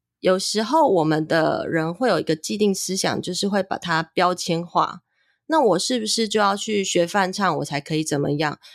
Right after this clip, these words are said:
或者是我是不是要唱某一种字，才可以人有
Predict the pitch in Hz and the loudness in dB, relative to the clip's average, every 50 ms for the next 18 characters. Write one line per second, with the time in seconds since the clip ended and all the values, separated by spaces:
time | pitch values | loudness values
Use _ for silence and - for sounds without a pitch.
0 | - _ - 277 254 233 226 - - 262 233 190 160 165 - - 220 202 196 214 | -18 _ 0 2 2 2 2 0 0 2 2 2 2 0 -2 -4 -4 -4 -4 -4
1 | 226 220 220 214 202 202 202 - - - 277 254 226 202 180 - - - 165 160 | 0 2 2 2 2 0 -4 -8 -4 -2 -2 0 0 -2 -6 -6 -4 -2 0 2
2 | 170 208 202 208 185 151 143 - - - 277 277 233 190 - - 196 - - 170 | 2 2 0 0 0 0 -2 -4 -6 -4 -2 0 2 2 0 -2 -4 -6 -6 -6
3 | 147 - - 196 190 185 160 151 151 147 139 143 139 143 147 151 165 175 - 170 | -6 -4 -4 -4 -4 -4 -4 -2 -2 -2 -2 -2 -2 -2 -4 -4 -6 -6 -4 -2
4 | 165 156 151 147 143 143 139 135 139 196 | 0 0 0 -2 -2 -2 -4 -4 -4 -6